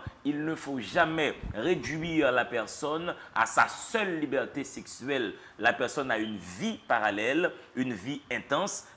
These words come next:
Dans le cas d'Amaya, elle est architecte et elle ne fait pas ça pour se laisser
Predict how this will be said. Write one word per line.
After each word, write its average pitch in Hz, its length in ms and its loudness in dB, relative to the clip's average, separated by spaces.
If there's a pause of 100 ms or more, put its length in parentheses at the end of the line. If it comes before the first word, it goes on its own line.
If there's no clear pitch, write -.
Dans 185 140 6
le 165 100 2
cas 127 160 2
d'Amaya, 107 560 2 (160)
elle 110 180 0
est 139 200 2 (200)
architecte 131 920 -2 (320)
et 170 340 2
elle 147 220 2
ne 160 100 0
fait - 280 -2
pas 123 160 4
ça - 500 2 (240)
pour 156 340 2
se 139 140 -2
laisser 156 520 0